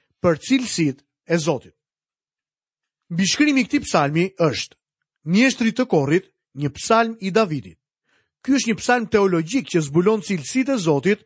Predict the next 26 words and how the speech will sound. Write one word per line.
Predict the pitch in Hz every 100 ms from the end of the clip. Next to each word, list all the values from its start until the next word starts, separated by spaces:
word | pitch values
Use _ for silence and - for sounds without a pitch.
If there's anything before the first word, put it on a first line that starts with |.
| _ _ -
në | 123
lidhje | 160 240 233 233
me | 220
krijimin | 214 196 196 247 262 262 247
e |
tij. | - 147 - _ _ _ _ -
Këtu | 294 247
zbulohet | 208 240 277 247 160
gjithë | 240 180
dija | 165 262 233 190
e |
Zotit, | 147 135 170 - _ _ _
gjithë | 110 160 185
prania | 147 147 190 196 202 226 _ _ _
dhe | 147 190
gjithë | 202 262
pushteti | 214 190 - 277 - 240 220
i |
tij. | 165 110 _ _ _ _ _
Këto | 113 160
janë | 185 180
ato | 202 196
që | 208
unë | 190 170
i |
quaj | 233 226 220